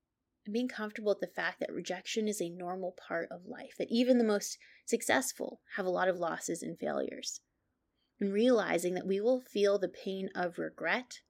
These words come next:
far more than the pain of rejection.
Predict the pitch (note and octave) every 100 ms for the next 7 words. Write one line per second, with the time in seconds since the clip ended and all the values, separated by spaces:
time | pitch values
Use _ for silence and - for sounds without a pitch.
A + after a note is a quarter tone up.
0 | _ _ _ _ _ _ _ - G3+ G#3
1 | G3 F3+ F3 E3+ E3+ E3+ - E3+ E3 D#3+
2 | - E3 D3+ F3+ D#3 - - - -